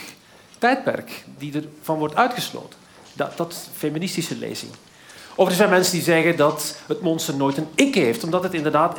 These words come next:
geen naam heeft. Het is nooit opgenomen in de taal en heeft nooit een kans gehad om iemand te zijn. En die drang naar erkenning. Maar zo zijn er heel veel verschillende mogelijke lezingen.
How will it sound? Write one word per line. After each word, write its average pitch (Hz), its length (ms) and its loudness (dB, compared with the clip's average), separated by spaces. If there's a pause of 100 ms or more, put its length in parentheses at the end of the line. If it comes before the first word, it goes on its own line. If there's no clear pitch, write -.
geen 165 260 4
naam 226 280 6
heeft. 123 600 -2 (360)
Het - 100 -14
is - 100 -6
nooit 190 320 2
opgenomen 165 600 2
in 143 100 -2
de - 160 -4
taal 120 500 0 (320)
en 139 80 -6
heeft 143 140 -4
nooit 170 220 2
een - 120 -12
kans 196 240 2
gehad 156 400 0
om 165 220 0
iemand 208 380 4
te 110 80 -2
zijn. 147 360 4
En 131 120 -4
die 131 220 -8
drang 170 320 4
naar 156 120 4
erkenning. 131 480 0 (320)
Maar 160 120 6
zo 202 120 6
zijn 196 180 4
er 175 60 6
heel 185 320 4
veel 175 100 2
verschillende 165 380 -2
mogelijke 147 380 -6
lezingen. - 440 -14